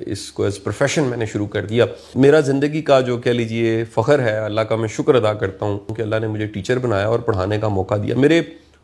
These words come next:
हज़ारों शागिर्द हैं, वो सब के सब शागिर्द, उनमें से एक बड़ी तादाद राब्ते में भी रहती है, कहीं मिल भी जाते हैं। मुझे बड़ी खुशी होती है। मैं आपको बता नहीं सकता कि ये जो एहसास है अपने शागिर्द को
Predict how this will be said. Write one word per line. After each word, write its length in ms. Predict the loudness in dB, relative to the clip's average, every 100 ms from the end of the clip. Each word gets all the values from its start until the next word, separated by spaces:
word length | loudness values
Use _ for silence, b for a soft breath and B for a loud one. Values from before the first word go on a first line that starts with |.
| 0
हज़ारों 300 | 4 4 4
शागिर्द 360 | 2 0 -2
हैं, 140 | -6 b b -14
वो 120 | -8 -4
सब 240 | -2 -2
के 80 | -2
सब 180 | -2 -2
शागिर्द, 340 | -2 -2 -2
उनमें 160 | -4 -4
से 100 | -4
एक 120 | -2
बड़ी 160 | 0
तादाद 340 | 2 2 2 2
राब्ते 280 | 0 0 0
में 100 | 2
भी 120 | 2
रहती 260 | 0 -2
है, 120 | -2 0
कहीं 180 | -2
मिल 220 | 2 4 6
भी 120 | 4
जाते 300 | 2 0 -2
हैं। 120 | 0
मुझे 160 | 2 4
बड़ी 180 | 4
खुशी 280 | 4 2 4
होती 280 | 4 4 0
है। 140 | -2 B B B B 0
मैं 80 | 0
आपको 200 | 2 0
बता 260 | 2 2
नहीं 120 | 2
सकता 560 | 0 -4 -2 -2 -2 B B B B _ -2
कि 360 | 0 2 0 -2
ये 400 | 2 8 8 8
जो 100 | 2
एहसास 580 | 0 0 2 2 2 0
है 200 | -4 -6
अपने 240 | -6 -4
शागिर्द 380 | -2 0 0 0
को 140 | -2